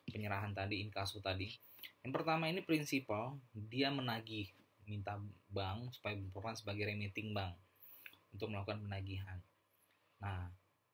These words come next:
dengan menyerahkan dokumen atau warkat collection, nah, bila dokumen yang diserahkan terdiri dari dokumen keuangan saja, maka disebut dengan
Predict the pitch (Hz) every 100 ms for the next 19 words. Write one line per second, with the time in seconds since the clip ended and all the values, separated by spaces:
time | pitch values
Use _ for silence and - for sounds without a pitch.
0 | _ _ 101 101 110 110 104 120 123 113
1 | - 113 117 107 104 98 95 - - 98
2 | 95 92 - 107 160 165 _ _ _ _
3 | 95 95 92 - _ _ 113 170 180 160
4 | 135 139 135 127 123 131 127 123 120 113
5 | 117 117 110 110 107 101 107 107 104 101
6 | 98 101 104 113 117 110 104 92 107 104
7 | - 107 110 104 104